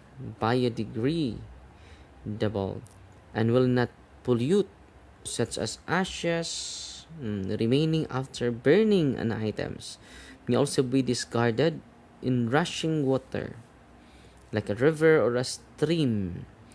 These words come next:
Do not discard these items in your sewer system, mm,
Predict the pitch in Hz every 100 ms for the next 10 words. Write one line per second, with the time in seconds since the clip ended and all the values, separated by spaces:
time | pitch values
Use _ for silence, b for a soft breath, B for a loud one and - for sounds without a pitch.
0 | B B B B 120 139 127 - 120 -
1 | - 139 143 135 104 - 120 135 - 120
2 | 147 147 120 113 113 120 113 - - B
3 | B - - - 190 175 175 175 175 170
4 | - - 139 - - 95 90 - - -
5 | - - - - - - 131 143 151 160
6 | 151